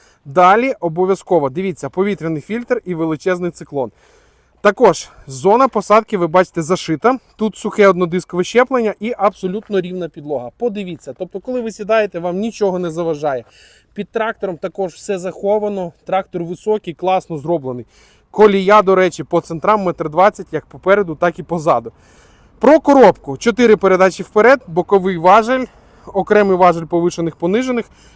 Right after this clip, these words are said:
окремий важель вмикаєте, вимикаєте передній привід, окремий важель блокуєте міжколісний диференціал, дві швидкості вала відбору потужності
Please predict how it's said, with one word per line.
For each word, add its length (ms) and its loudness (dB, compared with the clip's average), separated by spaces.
окремий 500 4
важель 340 2
вмикаєте, 760 0
вимикаєте 600 0
передній 400 -2
привід, 340 -4
окремий 540 2
важель 300 0
блокуєте 600 -4
міжколісний 520 -10
диференціал, 640 -2
дві 280 -2
швидкості 600 -6
вала 260 2
відбору 340 -2
потужності 640 -6